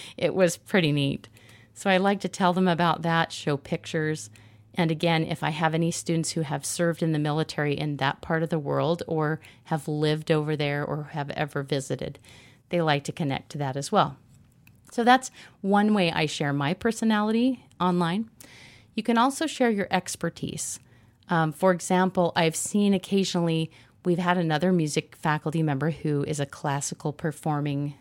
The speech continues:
musician, and they'll put a short video clip of themselves playing. I knew one here locally at the community college who was a concert pianist.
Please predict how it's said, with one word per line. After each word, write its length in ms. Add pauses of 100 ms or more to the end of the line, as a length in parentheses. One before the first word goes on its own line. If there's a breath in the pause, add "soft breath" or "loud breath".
(160)
musician, 640 (560 loud breath)
and 100
they'll 140
put 320
a 60
short 280
video 320
clip 480
of 140
themselves 560
playing. 500 (640 soft breath)
I 100
knew 240
one 300
here 240
locally 560
at 80
the 80
community 480
college 520
who 80
was 160
a 40
concert 500
pianist. 560